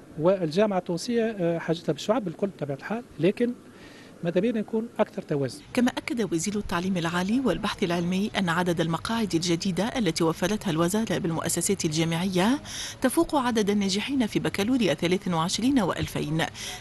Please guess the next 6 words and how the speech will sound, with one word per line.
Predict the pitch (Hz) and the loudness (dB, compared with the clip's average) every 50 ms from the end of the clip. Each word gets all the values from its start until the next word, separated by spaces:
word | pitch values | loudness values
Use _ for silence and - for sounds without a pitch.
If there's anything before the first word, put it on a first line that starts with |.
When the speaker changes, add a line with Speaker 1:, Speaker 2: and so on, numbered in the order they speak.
| - | -4
Speaker 2:
داعياً | - 165 175 147 147 156 170 175 208 233 | 0 2 2 2 2 0 2 0 0 0
في | - - 202 196 | 2 2 2 2
هذا | 156 160 | 0 0
السياق | 160 - - - 165 165 180 214 226 - | -2 -2 0 0 0 2 0 0 -2 -4
الطلبة | - - - 170 170 175 160 160 | -4 -2 0 0 0 2 0 0
الجدد | 160 170 175 170 175 170 165 175 240 294 | 2 2 2 4 4 2 2 2 2 2